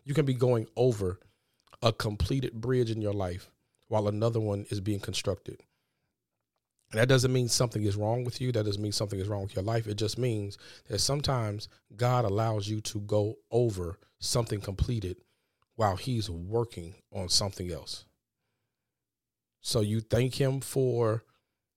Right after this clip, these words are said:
what you're crossing over, but you also thank him for what he's working on. You thank him for what you're crossing over,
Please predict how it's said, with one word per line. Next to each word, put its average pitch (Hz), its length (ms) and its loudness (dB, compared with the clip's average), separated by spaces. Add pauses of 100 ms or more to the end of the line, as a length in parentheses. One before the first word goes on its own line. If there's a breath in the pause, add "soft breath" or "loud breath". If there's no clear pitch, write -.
(120)
what 110 240 -2
you're 113 100 0
crossing 113 480 0
over, 156 440 2 (600)
but 104 220 0
you 113 180 -2
also 135 340 2
thank 120 220 0
him 113 80 -2
for 110 100 -2
what 110 140 2
he's 113 160 0
working 92 380 -2
on. 80 260 -6 (1800)
You 107 140 -6
thank 139 260 4
him 165 100 2
for 160 140 2
what 147 200 2
you're 143 100 -2
crossing - 420 -2
over, 101 400 0